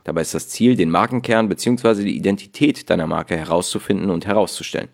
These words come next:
Beantworte jede Frage am besten mit Blick auf die nahe Zukunft, also eine Soll-Positionierung, so wie du möchtest, dass deine Marke in Zukunft wahrgenommen wird. Sei in der Formulierung ambitioniert, aber auch realistisch.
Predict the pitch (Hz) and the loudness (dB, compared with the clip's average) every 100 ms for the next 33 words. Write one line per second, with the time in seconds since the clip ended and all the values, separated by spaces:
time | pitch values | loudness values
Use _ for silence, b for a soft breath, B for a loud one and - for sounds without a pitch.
0 | - 104 110 107 85 110 117 - 98 104 | -2 0 0 0 2 4 4 2 2 4
1 | 101 - 78 101 - 113 104 90 - 95 | 2 0 0 0 0 0 0 0 0 0
2 | - - - 135 147 139 - 120 139 123 | 2 -2 -4 -4 -4 -4 0 0 2 0
3 | 123 - - - 73 78 101 104 107 98 | -2 -8 -6 -6 -6 0 0 2 0 0
4 | - 95 92 98 90 B B B B 104 | 0 2 2 2 -2 B B B B 4
5 | 117 104 85 80 78 107 - 110 - - | 4 4 0 -2 0 0 2 -2 -2 -6
6 | 69 71 71 85 87 90 - - - 87 | -4 -4 0 0 0 -2 -4 -8 -4 -4
7 | - 71 87 92 82 76 - - _ _ | -4 0 0 0 -2 -6 -10 -14 _ _
8 | - 117 117 101 85 78 87 85 78 76 | 0 2 2 2 0 0 0 0 -2 -6
9 | 76 - 85 113 - - - 85 104 123 | -6 -6 -2 -2 -2 -6 -4 -2 2 2
10 | 139 143 131 123 - - - | 2 4 2 2 -2 -12 -14